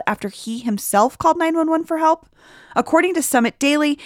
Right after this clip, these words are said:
it's now up to a grand jury to decide if the police will face criminal charges. After an investigation, D A Heidi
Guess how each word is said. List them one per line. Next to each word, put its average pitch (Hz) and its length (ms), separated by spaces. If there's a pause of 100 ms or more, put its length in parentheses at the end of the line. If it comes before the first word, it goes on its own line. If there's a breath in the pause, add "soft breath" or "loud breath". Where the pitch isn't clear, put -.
(100)
it's - 240
now 359 280
up 330 180
to 262 140
a - 20
grand 220 380
jury 247 360
to - 140
decide 175 380
if - 80
the 175 100
police 220 380
will 269 80
face 202 320
criminal 160 380
charges. - 600 (400 loud breath)
After 226 240
an 226 100
investigation, 220 840
D 311 260
A 349 40
Heidi 311 280